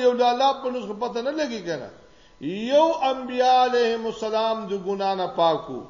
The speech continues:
هغه هم شفاعت دنیا کې نشو کولای وروړه. دا به کوم ځای کې کیږي؟ قیامت کې. وګد حدیث راځي چې خلک به تنګ شي د قیامت په ورځ باندې.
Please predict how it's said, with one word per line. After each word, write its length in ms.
هغه 240
هم 100
شفاعت 380
دنیا 300
کې 120
نشو 340
کولای 260
وروړه. 320
دا 100
به 120
کوم 220
ځای 120
کې 220
کیږي؟ 320
قیامت 380
کې. 80
وګد 280
حدیث 500
راځي 420
چې 100
خلک 380
به 100
تنګ 320
شي 140
د 220
قیامت 440
په 60
ورځ 320
باندې. 360